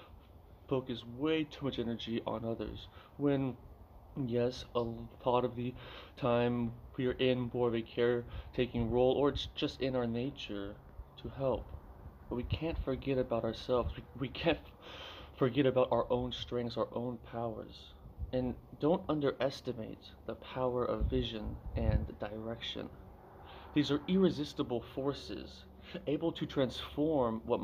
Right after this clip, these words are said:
might appear to be unconquerable obstacles into pathways and expanding opportunities. Strengthen the individual. Start with yourself.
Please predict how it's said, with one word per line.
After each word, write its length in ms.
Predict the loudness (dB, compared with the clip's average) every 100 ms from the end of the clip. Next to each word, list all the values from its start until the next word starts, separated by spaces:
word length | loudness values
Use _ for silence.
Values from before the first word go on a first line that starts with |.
| -4 -12 -2
might 180 | 2 2
appear 500 | 0 -4 -2 2 2
to 140 | 0
be 200 | -4 -2 0
unconquerable 840 | -2 -4 -4 -2 0 -2 -2 -2 0
obstacles 760 | 0 0 -2 -8 -8 -12 -12 -14 -16 -18 -16 -14 -12 -12 -10 -12 2 4
into 560 | 4 2 0 0 0 -6 -14 -16 -6
pathways 460 | -2 -2 0 0 6
and 140 | 6 4
expanding 560 | -2 -6 -4 -2 0
opportunities. 880 | -2 -2 -4 -4 -2 -4 -8 -12 -14 -16 -16 -16 -14 -14 -16 -14 -14 -12 -8
Strengthen 800 | -4 -4 -2 0 0 0 -2
the 80 | -2
individual. 840 | -2 -2 -4 0 0 0 -4 -6 -8 -8 -10 -10
Start 360 | -8 2 2 4
with 160 | 4 2
yourself. 920 | -2 -2 -2 -4 -8 -2 0 0 -2